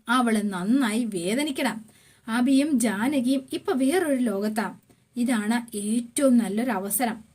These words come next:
മനസ്സിലായോ?" "അച്ഛൻ എന്താ ഉദ്ദേശിച്ചത്? വീട്ടുപണി എടുക്കാനാണോ?" "എടി, അതല്ലേടി പ്രഭയുടെ മുന്നിൽ വെച്ച് നിന്നോട് ഞാൻ പറഞ്ഞു വെച്ചത്." ഓ, നിനക്ക് മനസ്സിലായില്ലെങ്കിലും പ്രഭയ്ക്ക് നന്നായി മനസ്സിലായി. ഈ വീട്ടിലെ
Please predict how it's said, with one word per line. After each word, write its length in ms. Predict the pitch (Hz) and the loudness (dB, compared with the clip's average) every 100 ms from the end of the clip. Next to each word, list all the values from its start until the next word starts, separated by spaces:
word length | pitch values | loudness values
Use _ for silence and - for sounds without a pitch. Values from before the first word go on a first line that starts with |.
| - | -2
മനസ്സിലായോ?" 560 | 233 254 269 233 214 180 - - - - - | 2 2 2 0 -2 -6 -14 -20 -20 -20 -20
"അച്ഛൻ 220 | - - 311 | -10 -4 2
എന്താ 260 | 247 269 | 4 4
ഉദ്ദേശിച്ചത്? 680 | 240 208 214 220 226 254 247 233 - - - - | 2 0 0 0 -2 0 -2 -4 -8 -18 -18 -10
വീട്ടുപണി 460 | 196 180 240 247 | -8 -4 -2 0
എടുക്കാനാണോ?" 720 | 311 262 240 320 349 359 269 - - - - - 220 | 2 0 0 0 2 0 -2 -6 -18 -20 -20 -12 -4
"എടി, 160 | 220 | 0
അതല്ലേടി 640 | 226 208 247 233 240 247 294 240 | 0 0 0 0 0 0 -2 -2
പ്രഭയുടെ 380 | 226 220 247 311 | -2 0 0 2
മുന്നിൽ 380 | 247 233 277 | 2 2 2
വെച്ച് 280 | 294 247 - 294 - | 0 -4 -4 -6 -2
നിന്നോട് 360 | 277 359 403 381 | -4 -2 -2 0
ഞാൻ 180 | 415 381 | -2 0
പറഞ്ഞു 320 | 311 240 370 | 0 2 0
വെച്ചത്." 440 | 427 294 294 254 214 190 - _ _ _ _ - | -2 -2 -2 0 -2 -6 -16 _ _ _ _ -14
ഓ, 100 | 208 208 214 214 226 220 208 208 - _ _ 294 | -8 -4 0 2 2 0 -2 -6 -14 _ _ -6
നിനക്ക് 420 | 330 392 453 415 | -2 -2 -2 0
മനസ്സിലായില്ലെങ്കിലും 840 | 285 254 240 220 214 220 247 262 | 2 2 2 2 2 2 2 2
പ്രഭയ്ക്ക് 400 | 220 185 185 294 | 0 -4 -6 -4
നന്നായി 420 | 294 220 208 233 | -2 0 2 0
മനസ്സിലായി. 640 | 320 269 269 302 302 269 - _ _ _ _ | 2 2 2 0 0 -2 -6 _ _ _ _
ഈ 120 | 339 381 | 0 2
വീട്ടിലെ 460 | 339 233 226 214 | 2 0 0 -2